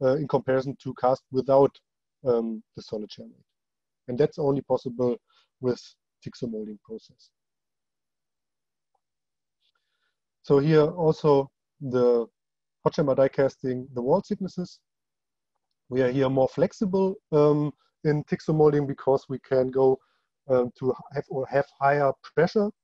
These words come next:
to put the material into the mold, um, up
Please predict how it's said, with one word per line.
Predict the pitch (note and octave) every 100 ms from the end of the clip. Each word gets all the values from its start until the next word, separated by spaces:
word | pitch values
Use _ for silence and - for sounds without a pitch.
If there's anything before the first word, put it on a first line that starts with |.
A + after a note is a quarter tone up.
| -
to | C#3+ -
put | E3 -
the | D3+
material | C#3 - D3+ D3+ D3
into | F3 E3 - D3+ C#3+ - _ _ -
the | B2+ B2 A#2+ B2
mold, | B2 E3 B3+ - _ _ _ _ _ _ _ _ _ _ _ -
um, | C3 C3 C#3
up | D3